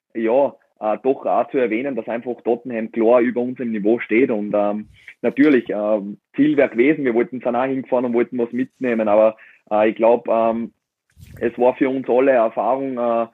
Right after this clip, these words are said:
was es bedeutet, äh, am höchsten Niveau Fußball zu spielen. Und, äh, ja, mh,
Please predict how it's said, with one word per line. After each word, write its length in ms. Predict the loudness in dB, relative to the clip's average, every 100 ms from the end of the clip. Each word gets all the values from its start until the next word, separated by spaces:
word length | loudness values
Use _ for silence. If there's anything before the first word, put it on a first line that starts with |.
| _ _
was 180 | -2 -2 -4
es 120 | -10
bedeutet, 460 | -4 0 2 2
äh, 40 | 2
am 420 | 2 0 -6 -4
höchsten 320 | -4 -4 -6
Niveau 240 | -2 -2 0
Fußball 340 | -4 -4 -8
zu 100 | -10
spielen. 280 | -8 -4 -4
Und, 200 | -2 2
äh, 220 | 4 2 -2 _ _
ja, 260 | 2 2 0
mh, 380 | -8 -4 -4